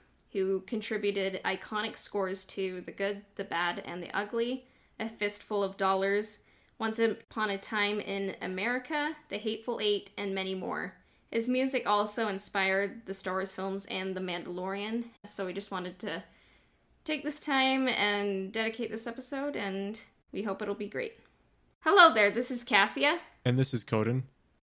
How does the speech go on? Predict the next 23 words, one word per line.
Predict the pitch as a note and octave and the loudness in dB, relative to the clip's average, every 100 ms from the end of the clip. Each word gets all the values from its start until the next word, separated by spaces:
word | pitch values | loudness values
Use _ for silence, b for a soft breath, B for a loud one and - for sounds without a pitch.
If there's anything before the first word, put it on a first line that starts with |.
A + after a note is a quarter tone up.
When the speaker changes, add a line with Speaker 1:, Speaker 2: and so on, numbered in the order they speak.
| _ | _
Speaker 1:
Welcome | C4+ C#4 D4 D4 | 2 4 2 0
to | D4 | 0
The | A3+ | 2
Oven | G#3 G#3 | 4 2
Hawk, | A3+ A#3+ B3+ - | 0 0 0 -2
a | - | -10
podcast | - G#3+ G#3 A3 A3 - | 0 0 2 -2 -4 0
where | G#3 | 0
we | G3+ A#3 | 0 -2
discuss | G#3 - F#3+ F#3+ - | -2 -2 -2 -2 -4
Star | - G#3 G3+ | 2 4 4
Wars, | G#3 A3 A3+ | 4 2 0
Knights | G3 F#3+ - | 0 0 -2
of | G#3 G#3 | -6 -2
the | |
Old | G3+ G3 | 0 0
Republic, | G3 G3+ A3 G#3 G#3 | -2 -4 -2 -4 -4
as | G#3 G3+ | -6 -2
well | G3 | 0
as | F#3+ - | 0 -2
everything | F#3 F#3+ F#3+ F#3 | -4 -4 -6 -8
Star | - - - | -8 -6 -4
Wars. | C#3 C#3 F#3 | -4 -6 -6